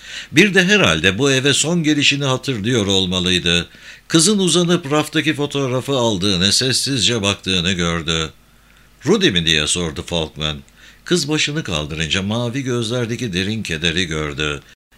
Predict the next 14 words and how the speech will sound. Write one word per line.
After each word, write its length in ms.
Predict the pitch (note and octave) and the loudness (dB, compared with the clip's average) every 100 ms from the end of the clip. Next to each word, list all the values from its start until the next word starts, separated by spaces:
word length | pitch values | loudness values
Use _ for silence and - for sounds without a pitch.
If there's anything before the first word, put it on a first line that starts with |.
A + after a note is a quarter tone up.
| - | -4
"Evet." 480 | G3+ D3 A#2 - - _ _ - - - - | -2 0 -4 -8 -20 _ _ -20 -20 -18 0
Erika 460 | C3 E3+ A3+ F#3+ F3+ | 4 6 6 2 2
Kranz 400 | E3 F3 F3 - | 2 4 4 2
fotoğrafı 480 | D#3 D#3+ D#3+ D#3 D#3 | -2 0 2 2 0
yerine 460 | D3 D3+ C#3 D3 | 0 0 0 -4
koyup 360 | - E2 F#2 F#2+ | -2 0 0 0
bir 140 | C3+ | 0
şey 200 | - C#3 | 2 0
söylemeden 720 | - A2 A#2 C3+ D#2 D2 F#2+ F2 | 0 -2 0 0 0 2 0 0
kaderine 500 | B2 C#3 C#3 C3+ C#3 | -2 0 0 -2 -2
rıza 380 | B2+ B2 C#3 | -2 0 0
gösterircesine 1040 | A2 B2 A#2 A#2 C3 D3+ G2 A2 G#2 A2 A2 | 0 -2 0 0 2 2 0 -2 0 -2 -2
kanepeye 520 | E2+ E2+ G2 E2 D#2+ | -2 0 0 2 0
oturdu. 640 | D#2 - D#2 D2 D2+ D2 | -2 -4 -4 -4 -4 -4